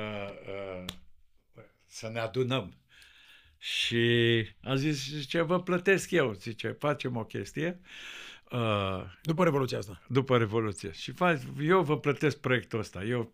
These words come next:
Speaker 1: sunt producătorul unui album pe care să-l faceți împreună.” Între timp, cu câteva luni înainte, noi am fost la, uh, Râmnicu Vâlcea, era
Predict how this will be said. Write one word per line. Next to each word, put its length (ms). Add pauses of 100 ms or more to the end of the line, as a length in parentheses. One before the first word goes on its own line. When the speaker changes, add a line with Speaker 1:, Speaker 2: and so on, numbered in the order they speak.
(140)
Speaker 1:
sunt 180
producătorul 760 (260)
unui 240
album 260
pe 120
care 200
să-l 220
faceți 440
împreună.” 380 (200)
Între 440
timp, 520 (880)
cu 220
câteva 440
luni 260
înainte, 500
noi 180
am 100
fost 240
la, 440 (300)
uh, 560 (240)
Râmnicu 360
Vâlcea, 380
era 340